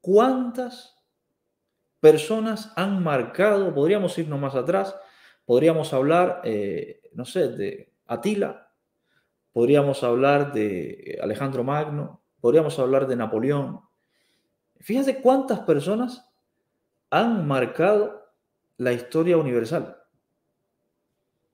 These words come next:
Y todas estas personas, simplemente por dejar una marca en la historia, ¿a usted le parecen buenas personas?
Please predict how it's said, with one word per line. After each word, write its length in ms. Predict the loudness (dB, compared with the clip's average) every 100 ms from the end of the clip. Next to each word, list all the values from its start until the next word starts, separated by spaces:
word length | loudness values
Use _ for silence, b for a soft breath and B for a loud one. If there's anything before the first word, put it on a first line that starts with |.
| _ _ _ _
Y 100 | -4
todas 240 | 0 2
estas 240 | 2 -4 -4
personas, 440 | -4 -2 -4 -2
simplemente 540 | -4 -2 -2 -2 -2 -2
por 440 | -2 -4 -8 _
dejar 300 | -8 -4 -2
una 160 | -2 -2
marca 400 | -2 -2 -4 -4
en 100 | -4
la 60 |
historia, 480 | -6 -6 -6 -6 -8 b b b b _
¿a 100 | 4
usted 420 | 4 0 -2 0
le 100 | 2
parecen 760 | 0 0 -2 -2 -4 -12 -14 -20 _ _ _ _ _
buenas 280 | -8 -6 -6
personas? 520 | -8 -8 -14 -14 _